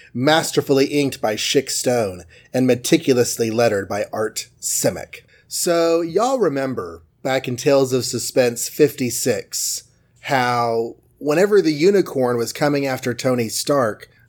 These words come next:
um, or after Iron Man, whoever it was, the Avengers knew about it.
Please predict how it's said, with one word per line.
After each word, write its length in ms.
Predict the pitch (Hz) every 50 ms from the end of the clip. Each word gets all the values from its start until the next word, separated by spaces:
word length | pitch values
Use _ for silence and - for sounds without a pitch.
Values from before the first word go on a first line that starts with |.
| _ _ -
um, 440 | 127 120 117 117 110 110 110 107 -
or 180 | - 127 123 123
after 320 | 120 123 123 - 127 110
Iron 280 | 113 123 127 127 123 113
Man, 160 | 110 101 104
whoever 320 | 117 120 120 120 113 113 110
it 80 | 104
was, 640 | 104 113 120 117 107 98 98 90 - - - - - _ _ _ _ -
the 140 | 120 143 156
Avengers 480 | 151 143 214 262 247 180 156 131 113 123
knew 180 | 143 180 175
about 300 | 160 - - - - -
it. 180 | - - -